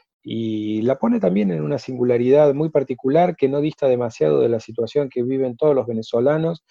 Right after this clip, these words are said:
de muchísima preocupación y de muchísima, eh, incertidumbre. Y bueno, y en este contexto es, eh, una comunidad, de nuevo, que tiene muchas preguntas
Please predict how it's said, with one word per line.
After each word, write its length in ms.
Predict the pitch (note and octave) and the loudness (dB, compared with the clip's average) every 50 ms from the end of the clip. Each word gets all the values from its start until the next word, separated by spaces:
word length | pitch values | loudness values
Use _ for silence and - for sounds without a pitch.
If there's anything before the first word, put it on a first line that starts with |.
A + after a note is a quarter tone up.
| - - _ _ - | -20 -20 _ _ -8
de 80 | - B2 | -8 -6
muchísima 480 | B2+ A#2+ - C#3 A#2+ C3 C3 B2 A2+ | -6 -6 -8 -6 -4 -2 -2 -2 -2
preocupación 840 | - B2 A2+ - A#2 A2 - A2+ A2 - - D#3 E3 F3+ F#3+ G#3+ A3 _ _ _ _ _ _ _ _ | -2 -2 -4 -4 -4 -4 -2 -4 -4 0 2 4 4 4 2 -2 -6 _ _ _ _ _ _ _ _
y 1000 | - - B2+ B2+ B2 B2 A#2+ A#2+ A#2 A#2 A#2 A2+ A2 A2 A2 A2 G#2+ G#2+ G#2+ G#2+ G#2 | -6 -4 -2 0 2 2 2 2 4 4 4 4 2 2 2 2 2 0 0 0 0
de 140 | G#2 A2+ A2+ | 0 0 0
muchísima, 1160 | A2+ A2+ A2 - - C3+ A#2+ - - B2+ A#2+ A#2+ A2+ A2 A2 G#2+ G#2+ G#2+ G#2 G2+ G2+ G2 F#2+ - _ _ _ - - - _ _ _ _ - | 0 -2 -4 -4 -4 -6 -4 -2 -2 -2 0 0 0 0 0 0 0 -2 -2 -2 -4 -6 -8 -12 _ _ _ -20 -20 -20 _ _ _ _ -4
eh, 600 | - A2 A2+ A2+ A2 G#2+ G#2 G#2 G#2 G2+ G#2 A2 B2 | 0 0 2 2 2 2 2 2 2 0 -2 -2 -4
incertidumbre. 840 | C3+ A#2+ - A#2 A2+ - - B2 B2 B2+ A2+ G#2+ G#2 G2 G#2 G2+ - _ _ _ _ _ _ _ _ _ _ _ _ _ | -6 -6 -4 -6 -6 -4 -2 0 2 2 2 0 -4 -6 -10 -10 -12 _ _ _ _ _ _ _ _ _ _ _ _ _
Y 100 | - A#2+ | -4 0
bueno, 220 | B2+ D3+ D3+ - C3+ | 2 2 2 2 -2
y 220 | B2+ B2+ B2 B2+ | -2 0 2 2
en 80 | C3 D3 | 2 2
este 200 | D#3+ - F#3 E3+ | 0 0 0 0
contexto 840 | - F#3 G3 G3 - G#3 G#3 G#3 - - B3+ B3 A#3+ G#3+ E3 C#3+ C3+ | 2 0 0 2 2 0 0 0 -4 -6 -4 -2 0 2 2 4 4
es, 240 | C3 B2+ A#2+ - - | 2 2 0 -2 0
eh, 800 | B2 A#2+ A#2 A#2 A2+ A2 G#2+ G#2+ G#2+ G#2+ G#2+ G#2+ G#2+ A2 - _ _ _ _ _ _ - | 2 2 4 4 2 2 2 2 2 2 2 2 0 -2 -6 _ _ _ _ _ _ -8
una 180 | B2+ B2+ A#2 | -6 -6 -6
comunidad, 600 | A2+ - A#2+ A#2 A#2 A#2 A#2 A#2+ C3 C#3 D#3 E3 | -4 -4 -4 -2 -2 0 2 2 4 4 4 2
de 120 | D#3 C3+ B2 | 2 0 -2
nuevo, 380 | C#3 E3 E3+ C3+ B2+ C#3+ D3 | 0 2 2 4 4 2 0
que 360 | - - A#2 A#2 A#2 A#2+ - _ _ _ _ _ | -2 -4 -2 -2 -2 -2 -4 _ _ _ _ _
tiene 540 | - B2+ B2+ B2+ B2+ A#2+ A#2+ A2+ A2+ A2 | -6 -6 -4 -4 -2 -2 -2 -2 -2 -2
muchas 320 | A2 B2 C3 B2 B2 A2+ - | -4 -4 -6 -6 -8 -8 -4
preguntas 680 | - A#2+ C3 D#3 F3 F3 E3+ E3+ G3 G#3 G#3+ - _ | 0 2 2 4 2 0 -2 -2 -4 -4 -6 -10 _